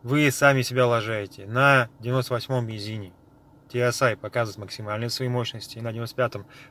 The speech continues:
мощность меньше, это я вам показывал на графиках. На девяносто втором бензине, кроме постоянной борьбы с детонацией вашего двигателя, вы получите вместо ста пятидесяти лошадей, грубо говоря, сто двадцать, если не сто десять.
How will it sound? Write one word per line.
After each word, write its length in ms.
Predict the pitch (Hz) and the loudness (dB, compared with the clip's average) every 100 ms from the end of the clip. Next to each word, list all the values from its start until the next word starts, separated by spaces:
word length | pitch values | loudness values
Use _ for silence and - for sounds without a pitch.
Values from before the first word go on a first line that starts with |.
| - | -6
мощность 540 | 117 117 - 98 - _ | 0 0 -2 -14 -18 _
меньше, 680 | 117 120 123 135 131 147 131 - | -6 -2 0 0 0 -2 -6 -10
это 140 | 120 | -6
я 40 | 123 | -4
вам 80 | |
показывал 280 | 120 127 113 | -2 -2 -2
на 80 | 117 | -2
графиках. 420 | 117 117 117 107 - - - - | 0 0 0 -12 -14 -20 -20 -6
На 80 | 120 | -2
девяносто 260 | 135 143 - | 2 0 2
втором 340 | 147 170 175 | 6 6 6
бензине, 400 | 151 139 131 117 | 2 0 0 0
кроме 400 | - 143 131 107 - - - | 2 2 4 0 -6 -20 0
постоянной 440 | 131 120 147 131 | 2 6 6 6
борьбы 420 | 120 127 135 131 123 | 4 4 4 4 -2
с 60 | |
детонацией 540 | 110 123 131 156 147 123 | -2 -2 4 4 4 0
вашего 180 | - | -2
двигателя, 260 | 120 110 123 | -6 -6 -4
вы 60 | 135 | 2
получите 580 | 127 131 131 - 120 - - - - - - | 4 4 2 0 -2 -4 -8 -20 -20 -14 -2
вместо 260 | 131 127 | -2 0
ста 180 | 120 127 | 0 0
пятидесяти 400 | 120 127 147 - | 0 -2 -2 -2
лошадей, 320 | 107 113 110 | -8 -8 -8
грубо 240 | 104 127 117 | -2 -2 0
говоря, 180 | 110 | -4
сто 240 | 101 - 123 | -6 -4 -4
двадцать, 540 | 110 113 107 - - | -2 0 -2 -4 -16
если 180 | 92 - | -14 -10
не 60 | 110 | -8
сто 220 | - 117 | -8 -8
десять. 420 | 113 110 98 - | -6 -6 -8 -14